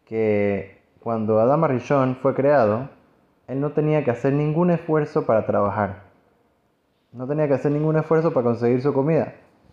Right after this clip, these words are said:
Dice que los ángeles, nadie más que los ángeles, le servían a él su vino, le preparaban su vino, le preparaban carne para que coma,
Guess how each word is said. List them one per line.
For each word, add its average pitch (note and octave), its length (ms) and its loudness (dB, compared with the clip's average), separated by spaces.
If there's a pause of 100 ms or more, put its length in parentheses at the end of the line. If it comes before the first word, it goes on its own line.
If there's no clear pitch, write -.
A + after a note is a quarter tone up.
(340)
Dice C#3+ 160 -4
que C#3 100 0
los A2+ 180 2 (140)
ángeles, C3 840 0 (1000)
nadie E3+ 280 0
más F#3 200 2
que F3 100 2
los D3 120 4
ángeles, D#3+ 760 2 (140)
le A#2+ 180 0
servían D3+ 580 2
a C#3 160 2
él D#3+ 380 2 (340)
su A#2 320 -4
vino, D#3 380 4
le A2+ 100 2
preparaban A2+ 520 2
su A#2 200 -2
vino, D3+ 320 2
le A2 100 2
preparaban A#2 580 2
carne D3+ 380 2
para G#2+ 240 2
que G#2+ 120 -10
coma, D3 400 0